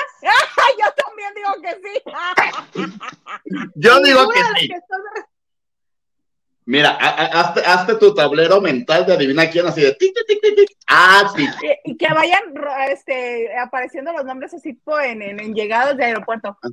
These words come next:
Speaker 1: Tuc, tuc, tuc, tuc, tuc, tuc, tuc, tuc. <laughs> Sí, mana, sí.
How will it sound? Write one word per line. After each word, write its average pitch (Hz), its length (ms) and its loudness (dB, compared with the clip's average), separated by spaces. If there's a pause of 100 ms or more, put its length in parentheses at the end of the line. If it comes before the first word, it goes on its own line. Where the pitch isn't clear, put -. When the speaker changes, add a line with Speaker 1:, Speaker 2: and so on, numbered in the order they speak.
Speaker 1:
Tuc, 480 120 -4
tuc, - 0 -
tuc, 494 220 2
tuc, 466 120 -2
tuc, 480 140 0
tuc, 466 800 -2 (300)
tuc, 330 140 -8 (120)
tuc. 302 160 -6
<laughs> - 40 -20 (560)
Sí, 208 120 -10
mana, 160 320 -10 (140)
sí. 151 120 -16